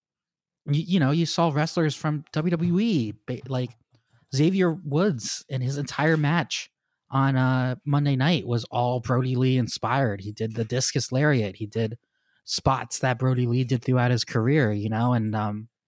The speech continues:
and then if, if you watched the tribute show last night, just, it, oh, it was incredible. And man, they really got me when I kn-, recognized that his wife and sons were on the stage to start the show. Holy crap. That was,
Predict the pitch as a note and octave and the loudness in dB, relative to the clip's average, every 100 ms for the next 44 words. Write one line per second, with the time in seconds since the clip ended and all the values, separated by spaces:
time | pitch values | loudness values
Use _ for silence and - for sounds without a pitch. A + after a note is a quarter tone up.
0 | _ _ - - _ _ C3 A#2 B2 - | _ _ -20 -20 _ _ 0 2 2 -2
1 | _ _ C#3 A#2+ B2+ A#2 - A2+ A#2 C3+ | _ _ -6 -4 -2 -4 -2 2 2 2
2 | - C3 - D#3 C3+ - A#2+ G#2+ G2+ A2 | -2 -2 0 0 0 0 2 2 0 -2
3 | - G#2+ B2 - A2 - - - - C3 | -2 0 -2 -2 -6 -8 -14 -20 -8 -2
4 | A#2+ - - C#3+ - _ _ - B2+ A#2 | -2 -4 -8 -8 -8 _ _ -6 -4 -2
5 | - C3+ G#2 A2 A#2 _ _ - - F3+ | -2 -2 0 0 -2 _ _ -12 0 4
6 | F#3+ F3 G3+ A#3 A3 F3 C#3 E3+ E3+ F3+ | 4 4 4 4 4 4 4 4 4 4
7 | D#3 D#3 D#3 D#3 D3 D#3 D3+ D#3+ D3+ D3 | 4 4 4 2 2 0 0 -2 0 0
8 | C#3+ - C#3+ C3 C3 B2 C3+ C3+ D3 B2 | -2 -4 -2 -2 -2 -2 -2 -2 -4 -4
9 | - B2+ C#3+ C#3+ C#3 C#3+ - C#3 C#3 - | -2 0 0 -2 -2 -4 -4 -2 -2 -4
10 | C#3 - C3+ C#3 B2 A#2+ B2+ C#3+ - _ | -8 -4 -4 -4 -4 -2 0 0 -4 _
11 | _ _ _ _ _ _ F3 F3 D#3 A#2+ | _ _ _ _ _ _ 2 4 2 0
12 | - A2+ G2+ - _ - C#3 C3+ C#3 B2 | -2 -4 -4 -10 _ -4 -2 0 2 0
13 | A2 - | -2 -6